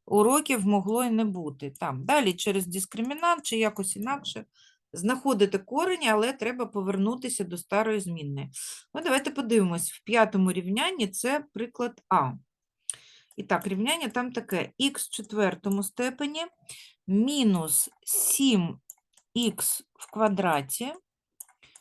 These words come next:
плюс шість дорівнює нулеві. Тобто це теж рівняння, яке зводиться дуже просто до квадратного, але треба зробити заміну. І так, що ми пишемо? Заміна.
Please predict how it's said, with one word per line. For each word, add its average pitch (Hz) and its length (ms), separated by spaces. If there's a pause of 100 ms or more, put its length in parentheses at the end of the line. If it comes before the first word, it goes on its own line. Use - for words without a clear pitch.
(340)
плюс 214 420
шість 269 520
дорівнює 240 520
нулеві. 175 560 (2000)
Тобто 294 500
це 349 260
теж 302 300
рівняння, 294 480
яке 262 200
зводиться 226 600
дуже 220 260
просто 202 400
до 185 160
квадратного, 311 840
але 233 220
треба 240 340
зробити 190 460
заміну. 165 520 (640)
І 123 60
так, - 340
що 277 200
ми 214 120
пишемо? 156 520
Заміна. 196 680